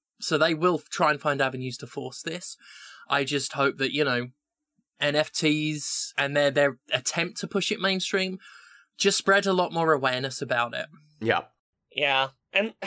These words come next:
Speaker 3: <sighs> see, seeing something that people had assumed would be stable and predictable because it largely came from names that they'd already been following and thought were safe and stable and had done things that worked in the past, it's gonna be enough to go, "Yeah, this is an unregulated market," and even the people that you think you can trust are just gonna run,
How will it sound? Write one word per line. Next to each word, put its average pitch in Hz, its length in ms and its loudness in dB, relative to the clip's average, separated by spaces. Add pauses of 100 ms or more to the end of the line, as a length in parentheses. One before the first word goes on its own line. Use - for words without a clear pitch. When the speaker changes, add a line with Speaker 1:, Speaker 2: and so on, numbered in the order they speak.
(140)
Speaker 3:
<sighs> - 280 -18
see, 269 280 2
seeing 277 460 2
something 226 480 2
that 190 140 0
people 180 300 -2
had 165 140 2
assumed 165 500 -2
would 156 220 -6
be 143 460 2
stable 139 600 -2
and 135 120 -6
predictable 127 680 -2
because 131 280 -4
it 123 100 -4
largely 127 400 0
came 123 220 -2
from 131 160 -4
names 120 300 0
that - 120 -8
they'd 123 180 2
already 123 200 -2
been 120 180 -8
following 117 360 0
and 120 120 -10
thought 117 240 -2
were 123 100 -2
safe 117 360 0
and 117 120 -10
stable 117 360 0
and 120 100 -4
had 113 140 -2
done 117 400 0 (160)
things 113 220 -2
that 110 120 -10
worked 123 300 2
in 127 60 -10
the 120 60 -10
past, 151 360 2 (380)
it's - 160 -2
gonna 202 160 4
be 175 80 2
enough 160 180 2
to - 80 -4
go, 151 140 6
"Yeah, 143 180 2
this 139 220 -4
is 143 80 -4
an 151 80 -4
unregulated 147 800 2
market," 123 480 2
and 131 80 -6
even 127 160 -6
the 127 80 -4
people 127 320 -6
that 127 140 -6
you 127 60 -4
think 120 300 -4
you 120 100 -6
can 123 140 -8
trust 117 300 0
are 143 40 -2
just 127 360 -6
gonna 117 260 0
run, 120 380 0